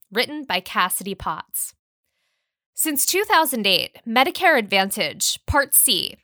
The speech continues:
has been a great alternative for seniors looking to lower their premiums and out-of-pocket costs. In twenty twenty-two, more than twenty-eight million beneficiaries, or more than half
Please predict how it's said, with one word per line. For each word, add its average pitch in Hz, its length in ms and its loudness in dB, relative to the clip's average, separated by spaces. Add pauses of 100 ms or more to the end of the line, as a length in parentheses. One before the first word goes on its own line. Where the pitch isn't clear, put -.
has 247 220 2
been 254 220 2
a 262 140 0
great 226 500 -4
alternative 240 800 2
for 240 160 -2
seniors 240 580 0
looking 339 360 0
to 302 180 -2
lower 247 420 4
their 202 200 0
premiums 240 800 -4
and 214 400 -4
out-of-pocket 185 720 -4
costs. - 720 -6 (840)
In 254 140 0
twenty 277 320 0
twenty-two, 180 880 -4
more 240 260 0
than 349 200 -2
twenty-eight 320 920 0
million 226 720 0
beneficiaries, 233 1080 -2 (100)
or 185 380 0
more 233 260 2
than 254 160 -4
half 208 640 0